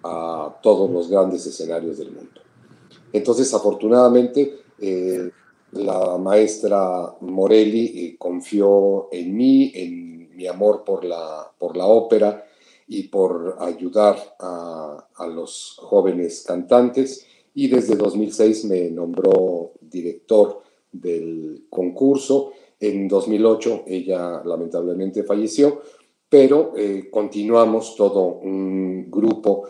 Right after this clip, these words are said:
de voluntarios, eh, que integramos la, la mesa directiva y el consejo del concurso, eh,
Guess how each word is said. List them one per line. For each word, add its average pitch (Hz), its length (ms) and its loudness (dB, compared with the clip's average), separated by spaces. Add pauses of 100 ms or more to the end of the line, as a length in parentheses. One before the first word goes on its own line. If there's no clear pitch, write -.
(160)
de 90 220 -2
voluntarios, 104 1080 2 (220)
eh, 92 600 -6
que 92 100 -6
integramos 95 580 0
la, 82 360 -4
la 85 160 -6
mesa 90 320 -2
directiva 117 800 -2 (360)
y 92 640 -6
el 85 540 -8 (180)
consejo 90 720 -2 (120)
del 82 540 -8 (360)
concurso, 135 800 -2 (360)
eh, 90 640 -4